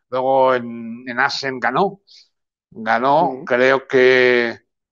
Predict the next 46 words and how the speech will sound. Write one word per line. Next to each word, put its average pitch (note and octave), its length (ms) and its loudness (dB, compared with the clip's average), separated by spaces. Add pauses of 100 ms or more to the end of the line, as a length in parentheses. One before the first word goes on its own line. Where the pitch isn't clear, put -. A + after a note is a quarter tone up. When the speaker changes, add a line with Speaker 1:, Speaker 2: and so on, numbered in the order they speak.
(240)
Speaker 1:
el A#2+ 80 -16
primer, C3+ 300 -4 (140)
el A#2+ 120 -10
primer B2 400 -6 (180)
piloto B2 340 -4
que B2+ 80 0
ganó A#2+ 220 4
una A#2+ 120 2
carrera A2+ 300 0
de A2 60 -2
quinientos A2+ 460 -8
en A2+ 60 -10
la A2 60 -6
historia, C#3+ 520 -2
el A#2+ 80 -6
primero, E3+ 460 -2
Speaker 2:
Sí, D3 180 -4
sí, D3 100 -14
Speaker 1:
¿vale? C3 240 -4
Speaker 2:
sí, F#3 140 -6
sí, E3 200 -8
sí, D3+ 220 -12
sí. - 160 -18
Speaker 1:
Y, B2 640 2
sí. A2+ 320 -4 (300)
Y, D#3+ 280 4
por D3 160 0
lo C#3 60 2
tanto, E3+ 720 6
estábamos D3 360 0
encantados C3+ 560 -2
con E3 160 -4
él, F#3+ 320 4
Kamsa C3+ 320 -4
estaba, C3 300 -2
todo F3+ 180 2
el F3+ 80 0
mundo G3 180 -2
estaba C#3 240 -2
encantado B2 480 -4
con A#2 140 -4
él, A2+ 160 -6 (120)
eso B2 180 -18
es - 100 -18
así, A2+ 280 -14 (340)
¿vale? C#3+ 260 2